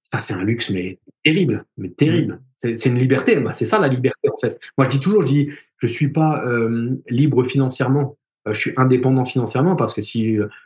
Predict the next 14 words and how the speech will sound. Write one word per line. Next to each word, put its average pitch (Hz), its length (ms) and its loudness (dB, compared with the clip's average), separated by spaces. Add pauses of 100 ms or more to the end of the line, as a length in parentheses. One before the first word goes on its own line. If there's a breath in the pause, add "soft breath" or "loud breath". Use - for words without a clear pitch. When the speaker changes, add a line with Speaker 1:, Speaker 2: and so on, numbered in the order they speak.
(120)
Speaker 1:
je - 80 -10
suis 110 80 0
à 95 60 2
mon 104 160 0
compte, 143 340 2 (260 loud breath)
mais 107 100 0
si - 120 -4
demain 123 240 4
j'arrête, 120 460 0 (100)
euh, 104 320 -2
si 107 140 -6
demain 113 280 2
j'arrête, 113 480 0 (120)
euh, 101 440 -6